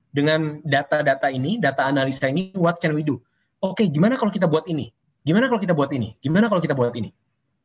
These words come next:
Dan hasilnya, eh, thank God, waktu itu kita, kita minus cuma di bulan April. Eh, since then, kita climbing up,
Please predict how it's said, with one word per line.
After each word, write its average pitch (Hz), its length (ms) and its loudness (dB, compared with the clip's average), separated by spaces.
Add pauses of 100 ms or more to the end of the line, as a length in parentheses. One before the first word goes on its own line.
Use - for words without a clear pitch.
(260)
Dan 127 160 2
hasilnya, 156 800 0 (400)
eh, 139 600 4 (120)
thank 165 240 -2
God, 190 240 0 (240)
waktu 143 360 0
itu 196 200 0
kita, 185 560 0
kita 165 320 -10
minus 185 320 0
cuma 156 160 0
di 135 80 0
bulan 131 240 0
April. 175 320 -2 (600)
Eh, 156 360 4
since 175 400 -2
then, 208 400 0
kita 180 640 0
climbing 151 520 0
up, - 280 -4